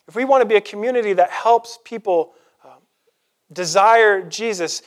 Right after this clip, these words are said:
or, or to feel like Jesus is even plausible for their lives, we have to be a community that keeps the story of the gospel center to our identity. Which means we cannot be a community that seeks after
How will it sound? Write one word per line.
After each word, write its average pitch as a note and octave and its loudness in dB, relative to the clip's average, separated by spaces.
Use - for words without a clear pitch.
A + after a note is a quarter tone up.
or, G3 2
or G3+ 0
to G3 -8
feel C4 2
like G3 2
Jesus A3+ -8
is F3 -14
even A3 -8
plausible A3+ 0
for G3+ -8
their G#3+ 2
lives, G3+ 2
we A3 -8
have A3+ -8
to A3+ -14
be A3+ -4
a G3+ 0
community G#3 -6
that F3 -4
keeps - -12
the F#3 -10
story A3+ 2
of F#3 -4
the F#3 -4
gospel F#3+ 0
center G3+ -4
to G3+ 0
our F3 4
identity. C#3+ -6
Which F3 -12
means A3+ -4
we G3+ -8
cannot A#3+ 0
be B3 -6
a A3 -6
community A3 -6
that F3 2
seeks - -12
after G3 -2